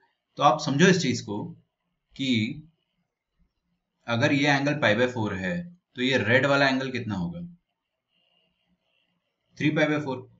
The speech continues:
फटफड़ाहट हो रही है तो मैं आपको हिंदी में बोलता हूँ, ये angle फ़ोर्टी फ़ाइव है तो ये angle one थर्टी फ़ाइव होगा, हिंदी मतलब degrees में, है ना। और radians अंग्रेजी जैसा लगता है, थोड़ा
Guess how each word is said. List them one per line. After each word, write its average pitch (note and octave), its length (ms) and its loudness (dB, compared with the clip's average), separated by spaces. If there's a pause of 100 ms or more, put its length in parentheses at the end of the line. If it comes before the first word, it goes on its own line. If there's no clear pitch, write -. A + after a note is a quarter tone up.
(300)
फटफड़ाहट A#2+ 460 4
हो D3 100 4
रही D#3 140 6
है E3+ 100 4
तो D#3+ 80 -2
मैं D3 120 2
आपको C3+ 240 2
हिंदी C#3 300 4
में E3+ 120 6
बोलता F2+ 260 0
हूँ, E2+ 180 -6 (320)
ये A#2+ 160 2
angle D3+ 280 4
फ़ोर्टी C3 240 0
फ़ाइव C#3 300 0
है E3+ 160 -2
तो D#3 80 -4
ये B2 200 4
angle C3 220 0
one B2+ 200 0
थर्टी A2+ 200 -2
फ़ाइव G2+ 220 -2
होगा, F2 140 -4
हिंदी A#2+ 260 4
मतलब D#3 280 2
degrees A#2 380 2
में, - 120 -8 (760)
है - 100 -8
ना। E3 80 -2
और A#2 180 -2
radians C3+ 360 2
अंग्रेजी B2 460 2
जैसा A2+ 240 0
लगता G2 260 -8
है, A#2 120 -6
थोड़ा A#2+ 220 -4